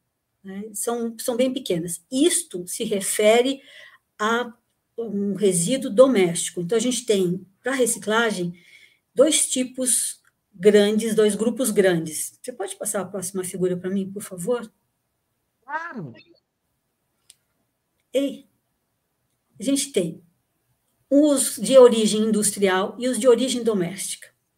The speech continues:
Speaker 1: De origem industrial é limpo, não tem contaminação alguma, ele vem perfeito, pra ser só moído e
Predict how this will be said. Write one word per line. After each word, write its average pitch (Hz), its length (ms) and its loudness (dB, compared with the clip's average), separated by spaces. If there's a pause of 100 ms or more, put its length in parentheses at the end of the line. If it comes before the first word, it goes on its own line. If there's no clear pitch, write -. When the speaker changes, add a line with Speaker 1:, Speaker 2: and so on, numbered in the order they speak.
(680)
Speaker 1:
De 214 120 0
origem 285 300 4
industrial 214 580 2 (340)
é 240 80 0
limpo, 233 680 -2 (240)
não 220 180 -6
tem 240 180 2
contaminação 214 760 -2
alguma, 214 680 -2 (300)
ele 208 180 -4
vem 226 220 -2
perfeito, 226 640 0 (680)
pra 196 100 -6
ser 190 220 -2
só 214 340 0
moído 226 720 -2 (640)
e 226 480 -6